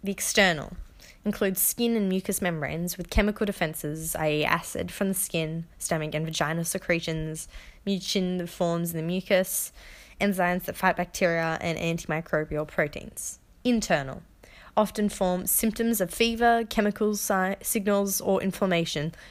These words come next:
due to the introduction of phagocytes, which are neutrophils or macrophages, antimicrobial proteins, and natural killer cells. Innate immunity involves mast cells, which are leukocytes that produce the inflammatory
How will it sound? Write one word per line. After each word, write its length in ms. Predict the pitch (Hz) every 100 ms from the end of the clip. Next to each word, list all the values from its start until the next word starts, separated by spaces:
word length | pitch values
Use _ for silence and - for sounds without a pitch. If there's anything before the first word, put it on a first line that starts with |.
| -
due 100 | 202
to 100 | 214
the 120 | 190
introduction 500 | 196 202 170 - 180
of 100 | 170
phagocytes, 840 | - 160 156 160 160 - - - -
which 160 | -
are 80 | 151
neutrophils 680 | 160 165 190 180 175 170 -
or 80 | 170
macrophages, 880 | 156 - 170 - - 180 - - - - - - -
antimicrobial 760 | 202 - 196 170 180 165 160 170
proteins, 640 | 240 226 - 220 220 214
and 420 | 185 175 170 175 -
natural 300 | 151 - 160
killer 220 | - -
cells. 580 | - - - - - - - - - - - - 220
Innate 380 | 208 202 196 -
immunity 600 | 185 208 226 - - 175 - - - - - - - -
involves 320 | 165 165 170
mast 480 | 180 202 196 - -
cells, 440 | - 226 262 254
which 140 | - 175
are 160 | 160
leukocytes 720 | 180 214 240 - 202 - - -
that 120 | -
produce 360 | 196 180 180 -
the 100 | 180
inflammatory 760 | 170 175 175 190 202 190